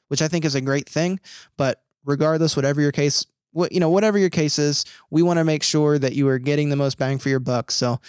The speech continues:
you know, shop around, do what's best for you, and just keep your eyes and ears open. Use the community, ask around, see who's got the cases for sale,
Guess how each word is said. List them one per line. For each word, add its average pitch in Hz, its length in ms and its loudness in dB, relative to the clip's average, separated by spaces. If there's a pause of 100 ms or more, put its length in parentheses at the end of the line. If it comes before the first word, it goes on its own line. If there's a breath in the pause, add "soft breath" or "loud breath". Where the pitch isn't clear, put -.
(300 loud breath)
you - 80 -6
know, 120 220 -2
shop 180 320 -2
around, 180 520 2
do 147 160 0
what's 156 140 0
best 151 240 -2
for 147 100 -2
you, 139 300 0 (400 loud breath)
and 127 640 -4 (300)
just 156 220 -4
keep 175 160 0
your - 100 0
eyes 160 220 0
and 156 80 -2
ears 156 160 -2
open. 156 340 -4 (380)
Use 160 240 2
the 175 100 0
community, 165 580 0
ask 147 300 -2
around, 151 440 0
see 160 320 0
who's 156 260 0
got 139 240 -2
the 147 60 -6
cases 139 360 -2
for - 140 -10
sale, 160 440 0